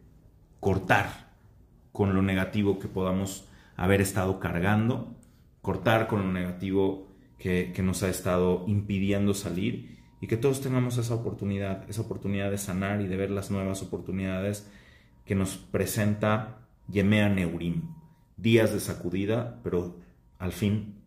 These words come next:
días de juventud, porque si seguimos acá, todavía hay mucho que hacer. Muchísimas gracias por estar, por estar como siempre. Les mando un saludo a todos. Les vamos a ir dando, este, pues, datos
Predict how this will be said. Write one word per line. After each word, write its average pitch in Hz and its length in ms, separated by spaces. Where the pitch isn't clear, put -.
días 95 280
de 87 60
juventud, 82 580
porque 87 240
si 85 140
seguimos 98 400
acá, 117 560
todavía 87 400
hay 87 80
mucho 95 560
que 87 120
hacer. 85 460
Muchísimas 117 480
gracias 117 380
por 95 220
estar, 120 500
por 92 140
estar 95 320
como 90 180
siempre. 120 600
Les 92 120
mando 95 240
un 95 80
saludo 90 340
a 87 60
todos. 127 480
Les 98 140
vamos 107 340
a 92 60
ir 98 180
dando, 92 560
este, 82 1160
pues, 85 180
datos 101 520